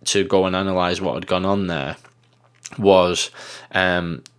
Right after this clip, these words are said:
to claim that there was some kind of metal deposits in the area, that they may be able to harvest some of the,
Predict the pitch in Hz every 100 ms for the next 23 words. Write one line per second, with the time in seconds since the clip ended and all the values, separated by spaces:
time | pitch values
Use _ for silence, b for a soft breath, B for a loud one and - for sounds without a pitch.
0 | - - 98 87 - - 101 95 92 69
1 | 87 90 - - 95 95 92 87 90 98
2 | 87 - 92 87 - 95 87 - - 90
3 | 90 90 90 90 87 80 85 87 90 87
4 | 87 85 90 - 87 - 90 90 87 85
5 | - - - 90 85 92 85